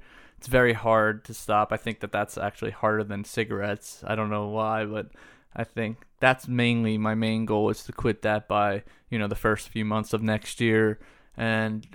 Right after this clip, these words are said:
I just want to kind of more self-reflection. I don't know if this is something I wanna stop, but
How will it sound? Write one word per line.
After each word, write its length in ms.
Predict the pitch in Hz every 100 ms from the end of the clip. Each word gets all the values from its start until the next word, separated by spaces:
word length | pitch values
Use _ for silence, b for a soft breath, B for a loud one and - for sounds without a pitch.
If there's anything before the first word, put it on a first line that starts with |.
| -
I 80 | 127
just 240 | 170 -
want 140 | 180
to 80 | 170
kind 360 | - 151 131 123
of 320 | 117 113 113 - - _ _ -
more 300 | 139 156 151
self-reflection. 920 | - 127 - 110 - 110 - - 135
I 60 | 120
don't 140 | 123
know 80 | 113
if 120 | -
this 120 | 110
is 80 | 117
something 240 | 113 110
I 80 | 110
wanna 160 | 104 104
stop, 280 | - 147 135
but 180 | 113